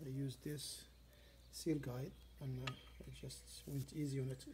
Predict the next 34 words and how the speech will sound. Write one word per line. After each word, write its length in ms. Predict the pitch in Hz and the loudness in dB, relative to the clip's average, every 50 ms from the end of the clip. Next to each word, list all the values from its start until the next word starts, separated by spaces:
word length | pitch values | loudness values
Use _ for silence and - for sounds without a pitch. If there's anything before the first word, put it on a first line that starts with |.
| - - - - - - | -10 -12 -14 -14 0 2
It's 200 | 190 - - - | 2 4 8 8
not 220 | 190 175 165 - - | 10 10 10 8 6
very 220 | 143 151 143 139 | 6 6 6 6
hard, 240 | 131 135 131 123 123 127 - - - - - - - - - - - - - - - | 6 6 4 2 0 -4 -8 -12 -14 -16 -16 -16 -16 -16 -16 -16 -16 -16 -16 -6 0
it 40 | 151 | 2
was 140 | 147 135 123 | 2 4 4
very 240 | 131 139 139 127 120 | 4 4 4 4 4
easy. 240 | 123 120 113 110 - - - - - - - - - - - - - - - - - - - - - - - - - - - - | 2 0 -2 -4 -6 -8 -10 -14 -16 -16 -16 -16 -18 -16 -16 -16 -16 -16 -16 -16 -18 -18 -18 -18 -18 -18 -18 -18 -18 -4 2 8
Okay. 220 | 185 202 185 143 - - - - - - - - - - - - - - - - - - - - - - - - - - - - | 8 10 8 8 4 -2 -8 -14 -14 -14 -14 -14 -14 -12 -10 -10 -8 -8 -10 -10 -10 -14 -16 -14 -14 -14 -14 -14 -12 -10 -4 0
All 60 | 175 180 | 4 6
right, 160 | 185 185 170 | 8 10 10
guys, 380 | 175 180 185 180 156 139 - - - 170 | 12 12 12 12 10 10 6 4 8 10
uh, 240 | 170 165 165 165 156 143 139 - 175 | 12 12 12 12 12 12 10 12 12
next 460 | 170 185 190 - - - - - - - - | 12 12 12 12 10 6 4 4 4 6 8
I'm 80 | 170 | 10
gonna 120 | 165 175 175 | 10 10 10
put 280 | 165 - 180 175 143 | 10 10 10 10 12
the 80 | 135 156 | 10 10
oil 180 | 151 170 170 165 - | 12 12 10 10 10
pan 160 | - 170 160 | 10 10 10
back. 300 | 151 139 160 175 170 - - - | 10 10 8 8 6 4 4 8
I 40 | 170 | 12
end 140 | 160 165 156 | 12 12 12
up 140 | 165 156 - | 12 10 10
taking 300 | - 160 156 - 156 147 | 10 10 10 12 10 10
it 120 | 143 139 | 10 8
off. 360 | 147 139 147 151 - - - - - - - - - - - - - - - - - - | 8 8 8 8 6 4 -2 -10 -12 -12 -12 -12 -12 -12 -12 -14 -14 -14 -14 -12 0 6
I'm 40 | 156 | 8
gonna 120 | 151 151 143 | 10 10 10
clean 440 | - - 156 156 151 151 147 135 - - 190 | 10 10 12 12 12 12 12 10 8 8 8
everything, 460 | 156 139 160 156 139 - 160 151 143 | 10 10 10 10 10 10 8 8 8
put 80 | 135 143 | 6 4
it 180 | 120 127 123 | 2 2 4
back. 340 | 127 151 156 165 160 - - | 6 8 8 8 8 6 4